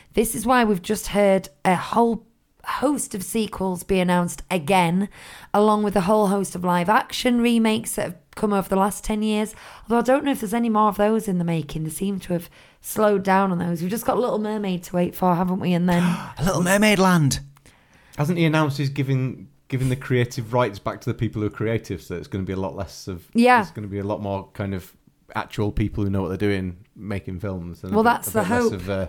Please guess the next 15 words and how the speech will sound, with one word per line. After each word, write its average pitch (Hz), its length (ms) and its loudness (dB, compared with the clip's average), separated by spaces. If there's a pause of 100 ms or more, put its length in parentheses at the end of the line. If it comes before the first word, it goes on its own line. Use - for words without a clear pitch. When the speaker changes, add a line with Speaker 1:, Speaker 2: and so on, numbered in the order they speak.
(1080)
Speaker 3:
pen 104 180 -2
pushers. 90 440 -10 (580)
Speaker 1:
That's 240 320 0
Speaker 2:
Yeah. 220 80 4
Speaker 1:
the 196 40 4
hope. 220 280 2 (360)
But 208 500 4
what 220 220 6
I'm 202 140 -2
saying 185 600 2
is 165 360 2
Speaker 3:
<laughs> - 0 -
Speaker 1:
that - 120 -6
Speaker 3:
Guzgotopia. 190 1400 2 (760)
Speaker 1:
it's 269 280 2